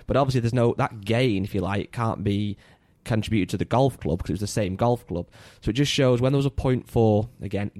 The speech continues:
gain, if we call it a gain, with the sim over the M five, it wasn't really a gain. It was just your, I don't use the word inconsistency 'cause it's very consistent, but that's just human nature.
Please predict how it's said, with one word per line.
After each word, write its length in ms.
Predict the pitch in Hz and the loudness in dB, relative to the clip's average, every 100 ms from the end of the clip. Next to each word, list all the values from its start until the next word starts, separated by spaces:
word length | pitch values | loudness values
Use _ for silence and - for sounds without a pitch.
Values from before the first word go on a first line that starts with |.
| 95 | -4
gain, 460 | 104 98 98 98 - | 0 2 0 -2 -6
if 120 | - | -8
we 60 | |
call 260 | 101 107 104 | -2 0 0
it 40 | |
a 60 | 87 | -2
gain, 420 | 95 87 85 92 - | -4 -4 -4 -6 -4
with 320 | 92 110 110 | 0 0 0
the 80 | - | -4
sim 400 | - 113 92 101 | -2 -2 -2 -2
over 320 | 95 98 95 90 | 2 2 2 0
the 100 | 95 | -2
M 160 | 90 | -4
five, 580 | - 117 110 82 87 98 - | -6 -4 -4 -4 -8 -8 -10
it 120 | 80 | -6
wasn't 340 | 117 131 131 | 0 0 0
really 300 | 92 101 95 | -2 0 0
a 60 | 95 | -4
gain. 520 | - 107 107 69 85 | -6 -4 -4 -4 -6
It 80 | 80 | -4
was 80 | 95 | -4
just 180 | 107 - | -4 -2
your, 500 | 104 95 92 92 92 _ _ _ _ _ | 0 2 2 0 -4 _ _ _ _ _
I 40 | - | -2
don't 140 | 151 | 0
use 160 | 160 127 | 2 0
the 80 | 117 | 2
word 220 | 113 107 | 2 0
inconsistency 680 | 110 104 135 135 107 - | -2 -4 -4 -4 -6 -8
'cause 160 | 90 98 | -8 -8
it's 140 | - | -8
very 240 | 101 107 104 | -4 -2 -2
consistent, 560 | 95 107 123 - 120 | -4 -4 -4 -4 -4
but 100 | - | -4
that's 220 | - 117 - | -2 -4 -2
just 360 | 107 - - - | -2 -2 -12 -18
human 420 | - 120 98 87 | -6 -2 -2 -2
nature. 480 | 104 117 - - | -2 -4 -8 -14